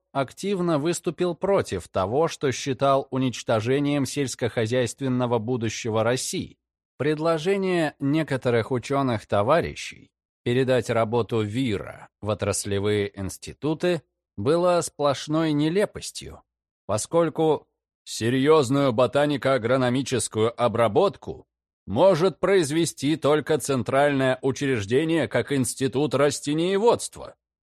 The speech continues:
который имеет соответствующий подготовленный ботанический персонал, утверждал он в письме в Президиум Академии сельскохозяйственных наук имени Ленина.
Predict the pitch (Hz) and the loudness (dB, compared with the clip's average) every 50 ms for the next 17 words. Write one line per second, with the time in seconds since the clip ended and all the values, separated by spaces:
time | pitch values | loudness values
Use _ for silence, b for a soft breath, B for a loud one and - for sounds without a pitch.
0 | _ _ - - 107 104 120 123 123 120 139 - - 127 117 107 110 131 160 190 | _ _ -8 -6 -2 0 2 2 2 0 -2 -2 -2 0 0 0 0 0 0 0
1 | 196 170 127 92 - - 107 127 131 - 107 113 95 - - - - 151 175 180 | 0 0 -2 -2 -2 0 0 0 0 0 -2 -2 -2 -2 -2 -4 -2 0 0 0
2 | 160 - - 175 180 175 - 190 175 120 101 135 131 - - 123 147 151 139 156 | 0 0 0 0 0 0 2 0 0 2 2 0 0 2 2 4 4 4 2 2
3 | 175 170 175 175 147 143 156 - - 127 110 120 131 - 151 143 - - - 143 | 0 0 0 2 2 2 2 2 2 0 0 0 0 0 -2 -2 -2 -2 -4 -4
4 | 135 - 156 160 151 - - 180 175 123 - - - _ _ _ _ _ _ _ | -2 0 0 0 0 2 2 2 2 0 -2 -6 -10 _ _ _ _ _ _ _
5 | _ _ _ _ _ _ _ _ _ _ _ _ _ _ _ _ _ - 135 127 | _ _ _ _ _ _ _ _ _ _ _ _ _ _ _ _ _ -10 -10 -8
6 | - 135 131 127 113 113 110 120 117 107 98 - - - 131 147 165 170 160 - | -4 -2 0 0 0 0 2 2 4 4 2 2 0 0 0 2 2 0 -4 -10
7 | _ _ _ _ _ - 151 143 - - 160 160 180 190 - - - 160 143 127 | _ _ _ _ _ -4 -4 -4 -2 -4 -2 -2 -2 -2 -4 -6 -4 -2 -2 -2
8 | 117 131 139 135 127 143 135 131 135 - - 120 113 - 117 107 104 123 135 135 | 0 -2 -2 -2 0 0 0 0 0 -2 -4 -4 -2 -2 -2 -2 -2 -2 0 0
9 | 131 127 120 113 - - 139 117 - - - 101 - 131 117 107 120 120 101 - | 0 0 0 -2 -2 -4 -4 -4 -4 -6 -8 -4 -2 -2 -2 0 0 -2 -2 -4
10 | - - 92 82 73 67 - - 90 82 92 127 170 175 - - _ _ _ _ | -6 -8 -8 -8 -10 -10 -10 -8 -6 -2 -2 0 -2 -2 -4 -10 _ _ _ _
11 | _ _ - 160 180 185 185 185 185 180 175 160 - _ _ - 156 170 156 98 | _ _ -6 -4 -4 -2 -2 -2 0 0 -2 -2 -6 _ _ -6 -2 -2 0 -2
12 | 80 135 135 - - - | -2 -6 -10 -14 -16 -18